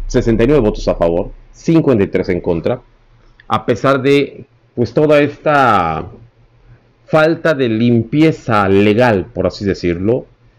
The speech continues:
que permeaba alrededor de este, eh, de esta iniciativa que impulsa el presidente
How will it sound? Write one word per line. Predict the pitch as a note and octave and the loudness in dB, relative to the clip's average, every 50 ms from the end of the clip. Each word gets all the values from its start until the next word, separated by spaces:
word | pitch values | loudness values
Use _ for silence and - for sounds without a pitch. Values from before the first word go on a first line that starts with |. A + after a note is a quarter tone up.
| _ _ _ _ | _ _ _ _
que | - G#2+ | -4 -4
permeaba | - - A#2 G#2 G#2+ A2 A#2 A#2 B2 | -2 -2 -2 0 0 0 2 2 2
alrededor | A#2 A2 - G#2 G2+ F#2+ G#2 G#2 G#2+ G#2 | 0 0 0 -2 0 2 2 2 2 2
de | F2+ G#2 | 0 0
este, | G2+ G#2 - _ - G#2 G2+ G2 F2 - - - | -2 -2 -4 _ 0 0 2 0 0 -4 -8 -8
eh, | G#2 F#2+ F#2 F2+ F2 E2+ F2+ | -4 -4 -2 -2 -2 -2 0
de | F#2+ A#2 | -2 -2
esta | A2+ - C3 | 0 0 0
iniciativa | A#2+ A2 G#2 F#2+ - - F#2+ F2 E2 - B2+ C3 A#2+ G2 F2 E2 F2+ - - | 0 2 0 -2 0 0 -2 -2 -2 -2 -2 0 0 0 0 0 -2 -6 -6
que | - G2 | -4 -4
impulsa | F2+ E2+ D#2+ G#2 A2 G2 A2 | -4 -2 -2 -2 -2 0 -2
el | G#2 F2 | -2 -2
presidente | - F2 - - F#2+ G2 G2 G2 F2 - G#2+ G#2 - | -4 -6 -6 -2 0 0 0 0 0 -2 -2 -2 -4